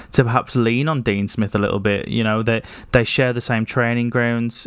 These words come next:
They're probably, you know, quite, quite good friends. They, they're going to speak to each other in the cafeteria and, and places like that. So, you know, we could see Gemma Davies lean on Dean Smith a little bit and, and turn around and say, you know, "How did you kind of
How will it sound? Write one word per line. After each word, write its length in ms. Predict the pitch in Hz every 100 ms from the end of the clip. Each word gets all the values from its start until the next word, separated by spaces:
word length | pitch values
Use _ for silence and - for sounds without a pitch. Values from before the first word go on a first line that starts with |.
| -
They're 400 | - 98 123 117
probably, 580 | - 120 117 117 110 - _ - -
you 80 | 127
know, 320 | 107 101 104 - - - - - - - - - - - - - -
quite, 400 | - 156 135 -
quite 240 | - 147 117
good 120 | 110
friends. 460 | - 131 147 101 -
They, 240 | 117 78
they're 240 | 123 127
going 240 | 120 131 135
to 60 |
speak 240 | - 123 120
to 60 |
each 100 | 117
other 140 | 107 104
in 100 | 101
the 80 | 101
cafeteria 680 | 107 - - 117 123 113
and, 200 | 107 107 -
and 160 | 107
places 380 | 104 113 104 101
like 160 | 98 90
that. 240 | 113 98 - - - -
So, 220 | - 127
you 300 | 127 - 135
know, 100 | 110
we 200 | 117 127
could 220 | - 165
see 220 | - 147
Gemma 240 | 131 117 107
Davies 380 | 110 135 110
lean 200 | 101 117
on 100 | 135
Dean 200 | 117 101
Smith 220 | 95 107 107
a 40 |
little 160 | 104 98
bit 140 | 104
and, 140 | 107
and 240 | 98 107 104
turn 200 | 123 110
around 240 | 107 107
and 140 | 110 107
say, 300 | 117 104 - - - - - - -
you 160 | 120 104
know, 420 | 101 107 - -
"How 260 | - 123 117
did 240 | 117 104
you 80 | 113
kind 260 | - 110 104
of 220 | 101